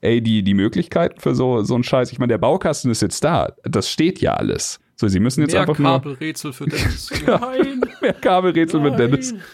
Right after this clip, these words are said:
Speaker 2: Ja, aber da hast du recht, äh, da könnten auf jeden Fall noch ein paar coole Sachen kommen. Äh, ich glaub, ein Gratis-D L C ist auch schon angekündigt. Äh, ich weiß jetzt nur leider tatsächlich nicht, wann der launchen soll.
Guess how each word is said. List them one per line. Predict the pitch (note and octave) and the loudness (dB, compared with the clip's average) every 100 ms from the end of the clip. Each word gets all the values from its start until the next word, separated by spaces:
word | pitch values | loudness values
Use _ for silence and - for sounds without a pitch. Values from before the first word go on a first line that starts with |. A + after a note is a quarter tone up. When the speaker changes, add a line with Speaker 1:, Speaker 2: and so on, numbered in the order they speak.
| - _ _ D#3 - D3+ - - _ _ _ _ B2+ | -20 _ _ -20 -20 -20 -20 -20 _ _ _ _ -10
Speaker 2:
Ja, | - - - - A2 | -6 -4 -4 -4 -6
aber | - F#3+ | -2 0
da | |
hast | C4+ - | 0 2
du | |
recht, | G#3 - - | 0 0 -8
äh, | A#2 B2+ B2+ | -6 -6 -6
da | B2+ | -8
könnten | - G3 | -6 -4
auf | D3+ B2+ | -4 -4
jeden | D#3+ | -4
Fall | E3+ C#3 | -4 -4
noch | C3 | -6
ein | - | -12
paar | - C3+ C3+ | -2 -2 -2
coole | - C#3 C3+ | -8 -6 -4
Sachen | A2+ A2+ A2 | -4 -6 -6
kommen. | G#2+ C3 A#2 C3 - - - - | -4 -2 0 -2 -6 -14 -20 -6
Äh, | D3 | -2
ich | C3+ | 0
glaub, | F3+ A#3+ | 0 0
ein | |
Gratis-D | F#3+ A#2+ C3+ - A3 - | 0 2 0 0 -4 0
L | F3+ F3+ | 0 0
C | - F3+ | -4 -4
ist | - | -4
auch | D#3 | -2
schon | - F3+ | 0 0
angekündigt. | D3 A3 A3+ A#3 A3+ C4 C#4+ - - | 0 -2 -4 -2 0 -2 -4 -10 -8
Äh, | D3+ C#3+ | -2 0
ich | C3 | 0
weiß | C#3 C#3 | 0 -2
jetzt | - D#3+ | -4 0
nur | D#3 | 0
leider | D3 C#3+ | 2 -2
tatsächlich | - C3 C3+ C#3+ | -4 -4 -4 -4
nicht, | C3 - | -6 0
wann | B2+ C3+ | 2 4
der | A#2 | 2
launchen | A2+ C#3+ - G#2+ | 2 0 -6 -8
soll. | G#2 G#2+ A3 | -2 0 0